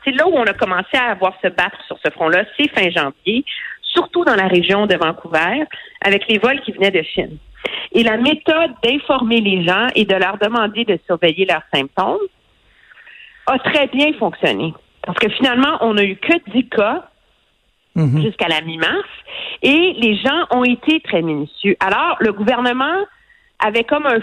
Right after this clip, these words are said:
Speaker 1: faux sentiment de succès face à ça. Et donc, on a présumé que la même méthode marcherait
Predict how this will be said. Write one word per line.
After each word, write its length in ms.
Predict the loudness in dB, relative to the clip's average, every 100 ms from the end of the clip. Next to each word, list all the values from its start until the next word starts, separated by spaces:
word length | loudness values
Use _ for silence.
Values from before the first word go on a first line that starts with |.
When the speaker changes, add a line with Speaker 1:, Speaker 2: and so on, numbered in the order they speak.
| 0
Speaker 1:
faux 180 | 0 0 2
sentiment 600 | 0 0 -2 0 2 2
de 140 | 0 -2 -6
succès 400 | -18 -8 0 0 0
face 160 | -4 -2
à 80 | -4 -4
ça. 160 | -8 -8 _ -20 -20 -20 -20 -20 _ _ _ _ _ _ _ 0
Et 160 | 2 4
donc, 240 | 2 2
on 120 | 2
a 100 | 0
présumé 680 | 0 0 0 2 2 2 2
que 80 | 0
la 200 | 0 0
même 320 | 0 0 0
méthode 540 | -2 0 0 0 -2
marcherait 800 | -2 -4 -2 0 0 2 0 -2